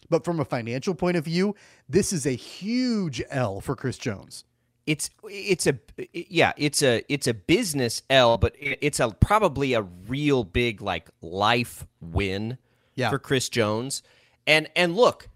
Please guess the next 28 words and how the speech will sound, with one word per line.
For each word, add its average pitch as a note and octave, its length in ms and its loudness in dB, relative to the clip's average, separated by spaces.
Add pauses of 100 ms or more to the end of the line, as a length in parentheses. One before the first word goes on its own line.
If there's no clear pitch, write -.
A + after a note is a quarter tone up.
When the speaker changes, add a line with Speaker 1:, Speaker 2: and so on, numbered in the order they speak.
(380)
Speaker 2:
we A3+ 260 2
all G3 120 10
make D3 320 2 (100)
dumb B2+ 280 2
business B2 400 0
decisions, E2+ 680 -8
right? B2+ 260 2
We G#3 160 4
all D#3+ 120 8
misplay C3+ 540 0
our A2 140 4
hands G#2+ 420 -2
from G#2+ 180 -8
time A2 280 -4
to G#2+ 80 -2
time, A2 340 -2
like, G2 300 -6
for C3 100 -6
real. G#2 380 -6
We've B2 240 -6
all A2+ 240 -2
done G2 260 -8
it E2+ 100 -10
a D#2 60 -10
thousand F2+ 420 -4
times. D2+ 360 -8
So A2+ 100 -4
we, C3+ 240 -2